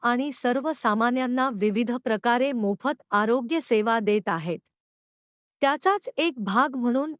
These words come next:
एक जूनपासून पुणे स्टेशन परिसरात डॉक्टर रोहित बोरकर यांनी मुलाचा वाढदिवसाचा अनावश्यक खर्च टाळून गरीब आणि सामान्यांसाठी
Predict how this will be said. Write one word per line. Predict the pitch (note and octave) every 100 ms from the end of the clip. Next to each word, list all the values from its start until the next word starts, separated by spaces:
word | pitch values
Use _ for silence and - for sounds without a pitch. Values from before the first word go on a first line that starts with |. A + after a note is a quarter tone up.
| -
एक | C#4 B3
जूनपासून | G3+ B3 F4 F4+ A#3+ B3 - E4 D#4+ -
पुणे | B3 C#4 E4+
स्टेशन | - A#3 A#3+ - C4
परिसरात | B3 A3 A#3+ - C4+ C4+ A3+
डॉक्टर | G3 G#3+ G#3 C#4+ C4
रोहित | G#3+ G#3 A#3+ C4+
बोरकर | G3 G3+ A3 - D4+
यांनी | C4+ G#3 G#3+ C4
मुलाचा | C4 G3+ G#3+ A3 - C#4+
वाढदिवसाचा | G3 F#3 F#3+ A#3 C4 - C4 - D4+ -
अनावश्यक | G#3+ A#3+ B3+ C#4+ - D#4+ -
खर्च | - B3+ B3 -
टाळून | G3 E3+ E3 E3 F#3 _ _ _ _ _ _ _ _ _ -
गरीब | G3+ B3+ D#4+ D4 -
आणि | B3 C4 E4+
सामान्यांसाठी | - G#3 G#3+ A3+ B3 B3+ A3+ A#3+ G#3 B3